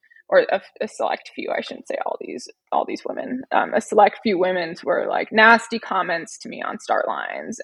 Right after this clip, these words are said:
and, um, you know, just really not nice to me. Um, and I didn't know, and some of 'em I, I, were my friends before, and I just, I just didn't understand. Um,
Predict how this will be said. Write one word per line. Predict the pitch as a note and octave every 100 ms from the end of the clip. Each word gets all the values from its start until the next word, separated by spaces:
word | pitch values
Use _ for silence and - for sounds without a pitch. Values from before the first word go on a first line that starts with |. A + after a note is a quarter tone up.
| -
and, | - A3+ _ _ _ _ _ _ - -
um, | G3+ - - A3 - - - - - - _ -
you | B3+
know, | A#3 A#3 A3+ A3
just | A3 A#3+ A#3
really | G#3 A3 G3+ F#3
not | F3+ F3
nice | D#3 D3+ -
to | G#3
me. | C3 A#2 F#3+ A3+ - -
Um, | - G3 - C2+ B2 A#3+ B3+ - _ _ _ A#3
and | A3
I | G#3
didn't | C4 B3+
know, | A#3+ A3+ A#3+ A#3 G#3 -
and | A3 G#3+
some | D4
of | D#4+ C#4
'em | A3 E3
I, | F#3 - -
I, | - - _ _ -
were | - C3+
my | A2+ -
friends | - C3+ G#2+ -
before, | - - - - - - -
and | -
I | C#2+ -
just, | A3+ -
I | - G3
just | G#3+ -
didn't | B3+ A#2
understand. | - - - - - - - - - - _ -
Um, | G#3+ D3+ - A3+ A#3 B3+